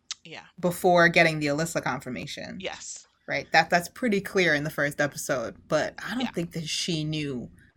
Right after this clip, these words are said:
Speaker 2: that he was out here, like, drugging women. And I think that she definitely realizes that something bad happened to Arabella that night.
Speaker 1: You think she
Speaker 2: Yeah.
Speaker 1: realized that?
Speaker 2: I do, but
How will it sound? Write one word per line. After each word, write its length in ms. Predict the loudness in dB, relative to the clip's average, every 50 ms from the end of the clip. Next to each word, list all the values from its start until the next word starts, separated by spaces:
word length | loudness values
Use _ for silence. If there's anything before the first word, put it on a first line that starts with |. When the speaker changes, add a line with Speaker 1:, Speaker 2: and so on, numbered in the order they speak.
| _ _
Speaker 2:
that 180 | -2 0 0 -2
he 260 | -4 -4 -4 -4 -4
was 360 | -2 -2 -2 -2 -2 -4 -2 0
out 200 | 0 0 0 -2
here, 260 | -4 -4 -4 -4 -4 -4
like, 340 | -2 -4 -4 -6 -8 -16 _ _ _ _ _ _ _ -4
drugging 400 | 2 4 4 6 6 4 2 0
women. 260 | -2 -4 -4 -4 -4
And 140 | -2 0 0
I 80 | 0 0
think 300 | -2 -2 0 0 0 0
that 120 | 0 -2
she 140 | -2 -2 0
definitely 460 | 2 2 2 2 0 -2 -4 -4 -6
realizes 640 | -6 -4 -2 -2 0 0 0 0 -2 -4 -8 -10 -10
that 220 | -10 -10 -8 -8
something 640 | -6 -2 0 2 2 0 0 -4 -8 -6 -8 -10 -12 -14 -8 0 4
bad 320 | 4 6 6 4 2 0
happened 500 | -2 -4 -4 -4 -4 -6 -6 -6 -8 -10 -14 -14 -6
to 120 | -2 0 2
Arabella 720 | 2 2 0 -2 0 2 2 2 2 -2 -6 -8 -10 -14 _ _ _ _ _ _ _ _ _ _ _ 0
that 200 | 0 0 2 2
night. 320 | -2 -4 -4 -4 -8 -12 _ _ _ _ _ _ _ _ _ _ _ _ _ _
Speaker 1:
You 140 | -12 -10 -8
think 160 | -8 -6 -4
she 120 | -4 -4
Speaker 2:
Yeah. 20 | -2
Speaker 1:
realized 380 | -2 0 2 2 2 2 0
that? 300 | 0 0 0 0 -2 -6 -10 _ _ -6 _ 2
Speaker 2:
I 80 | 4 4
do, 240 | 6 6 4 4
but 380 | 4 6 8 8 8 8 6